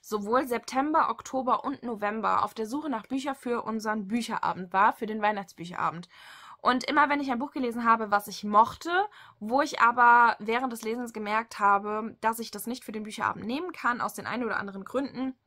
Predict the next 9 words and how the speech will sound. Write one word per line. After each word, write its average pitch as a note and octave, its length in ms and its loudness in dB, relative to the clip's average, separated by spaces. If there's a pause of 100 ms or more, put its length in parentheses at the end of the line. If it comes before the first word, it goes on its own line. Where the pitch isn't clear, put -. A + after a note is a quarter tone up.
(800)
habe B3+ 160 4
ich B3 80 -8
d-, A3+ 100 -8
dieses G3+ 340 -8
Buch F#3 140 -18
zur G#3 120 -6
Seite F#3+ 240 -4
gelegt. - 360 -16 (640)
Und B3+ 440 4